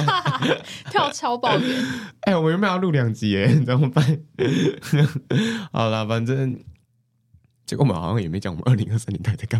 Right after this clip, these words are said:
Speaker 2: 嘛。
Speaker 1: 还是我们重新
Speaker 2: <laughs> 重新录一段。
Speaker 1: 好，那二零二三我要讲一个我觉得很暖心的故事。
Speaker 2: 好。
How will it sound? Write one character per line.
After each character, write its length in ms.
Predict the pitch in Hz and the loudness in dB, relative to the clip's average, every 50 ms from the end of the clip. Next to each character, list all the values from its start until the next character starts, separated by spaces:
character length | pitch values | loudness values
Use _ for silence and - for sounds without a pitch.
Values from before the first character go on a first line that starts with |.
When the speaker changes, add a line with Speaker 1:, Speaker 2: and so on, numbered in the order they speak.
| 95 - | -2 -4
Speaker 2:
嘛。 140 | 98 90 - - - - - - - _ _ _ _ - - - - | -6 -8 -8 -10 -18 -20 -20 -20 -20 _ _ _ _ -20 -16 -10 -6
Speaker 1:
还 80 | 269 | -4
是 60 | 285 | -4
我 80 | 302 294 | -2 -2
们 260 | 254 226 208 202 208 - - 294 277 - - | -2 -4 -4 -6 -8 -12 -14 -18 -20 -20 -12
重 220 | - 240 214 214 | -8 -4 -4 -4
新 360 | 240 - 247 247 262 294 294 - - _ _ - 339 285 - _ - - 247 | -2 -2 -2 -2 -2 -4 -8 -10 -14 _ _ -12 -12 -12 -6 _ 0 0 0
Speaker 2:
<laughs> 640 | 240 254 247 247 240 233 180 - - - 120 135 131 | 0 0 0 0 -2 -2 -4 -4 -2 0 2 2 2
重 180 | - 135 113 | 2 0 0
新 240 | 110 - - 120 120 120 | 0 0 0 2 2 4
录 120 | 127 120 | 4 2
一 80 | 110 104 | 2 0
段。 240 | - - 131 123 120 156 165 180 - 175 180 180 170 - 160 151 - - - - _ _ _ _ _ _ _ _ _ _ - - | 0 2 2 2 4 2 2 2 0 0 -2 -2 -2 -2 -4 -6 -6 -10 -20 -20 _ _ _ _ _ _ _ _ _ _ -2 0
Speaker 1:
好， 160 | 277 269 269 | 0 0 0
那 120 | 320 370 349 320 | 0 -2 -2 -2
二 80 | 339 | -2
零 200 | 330 262 247 254 | -2 -2 -2 -2
二 60 | 262 262 | -4 -4
三 160 | 254 240 233 | -2 -4 -2
我 100 | 220 208 | -2 -4
要 80 | 208 | -4
讲 220 | 214 208 175 143 160 | -4 -6 -8 -8 -8
一 80 | 165 | -8
个 180 | 165 165 170 127 | -8 -10 -8 -8
我 140 | - 196 196 | -6 -6 -4
觉 160 | - 214 214 | -2 -2 -2
得 80 | 208 208 | -2 -2
很 220 | 208 202 185 196 | -4 -6 -8 -8
暖 180 | 196 180 160 180 | -8 -10 -10 -12
心 180 | - - 190 | -12 -10 -10
的 140 | 190 185 175 | -8 -10 -10
故 220 | - - 180 175 | -10 -12 -12 -12
事。 260 | 180 - - - 165 - | -12 -14 -14 -14 -10 -4
Speaker 2:
好。 240 | - - 69 - | -4 -2 -2 -4